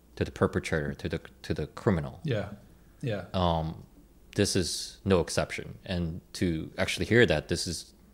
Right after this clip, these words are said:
Speaker 1: the only one that vol-, like, willingly wanted to face Hunter Moore in trial and to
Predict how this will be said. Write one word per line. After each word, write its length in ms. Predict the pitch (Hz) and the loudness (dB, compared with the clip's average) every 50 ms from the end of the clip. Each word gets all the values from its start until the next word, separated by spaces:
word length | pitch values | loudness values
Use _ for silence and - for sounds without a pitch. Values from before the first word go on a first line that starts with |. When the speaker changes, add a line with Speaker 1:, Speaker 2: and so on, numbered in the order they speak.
| - - - - - | -20 -20 -10 0 8
Speaker 1:
the 160 | 117 123 127 | 12 12 12
only 320 | 120 120 131 135 123 117 | 12 12 12 12 10 8
one 380 | 98 82 80 95 90 76 71 - - - - - _ _ - | 8 8 6 6 6 4 2 -4 -12 -18 -20 -20 _ _ 0
that 200 | - 85 82 78 - - - - - | 2 4 4 2 0 -6 -20 -8 -2
vol-, 340 | - 92 92 98 - - 87 82 | 2 2 4 2 2 2 2 2
like, 160 | 87 80 - | 4 4 8
willingly 420 | 101 120 127 127 117 98 82 78 | 10 10 10 10 10 8 6 2
wanted 420 | 80 82 80 87 92 90 90 85 - | 2 2 4 4 4 4 4 2 0
to 240 | - 82 73 73 - - - - - - - - - - - - - - - - - - | -2 -4 -4 -4 -6 -10 -16 -20 -20 -20 -20 -20 -20 -20 -20 -20 -20 -20 -20 -20 -20 -20
face 560 | - - - 107 95 90 80 - - - - - - | -10 0 6 8 8 8 6 4 0 -6 -8 -6 -2
Hunter 280 | - 98 90 - 87 87 - - - - | 0 0 2 2 2 0 -2 -6 -6 0
Moore 260 | 92 90 90 85 78 | 2 4 4 4 4
in 80 | 78 80 | 0 -2
trial 520 | - - 87 85 82 80 65 62 85 87 - - 151 | 2 4 6 6 6 6 2 0 -4 -10 -14 -12 -8
and 140 | 98 87 82 | -6 -6 -4
to 240 | - 82 78 78 | -4 -4 -6 -6